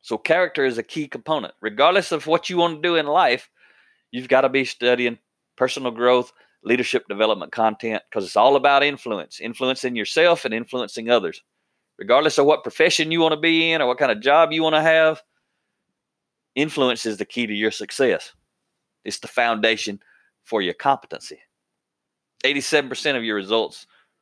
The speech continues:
are gonna come from your character. Only thirteen percent from your, from your competency, your skills. So you should always set goals that support your continuous growth.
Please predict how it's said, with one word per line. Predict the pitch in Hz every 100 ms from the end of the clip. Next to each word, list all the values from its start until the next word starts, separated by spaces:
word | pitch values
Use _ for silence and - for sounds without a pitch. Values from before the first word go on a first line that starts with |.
| _ _ _ _ -
are |
gonna | 101 98
come | - 104
from | - 92
your | 85
character. | - 117 90 - - - -
Only | 113
thirteen | 110 143 120 120 107
percent | 90 - 101 - _
from | - 95
your, | 87 - _ _ _ _
from | - 101
your | 87
competency, | - 110 - - - - - - -
your | 85
skills. | - - 113 98 71 - - _ _ _ _ _ _ _ _ _ _ _ _ _ _ _ _ _ _ _ _ _ _ _ _ _ - _ _ _ _ _
So | -
you | 135
should | 135
always | 135 185 175
set | - 190 151
goals | 151 151 139
that | 127
support | - - - 131 117
your |
continuous | - 95 120 120 110
growth. | - 107 87 -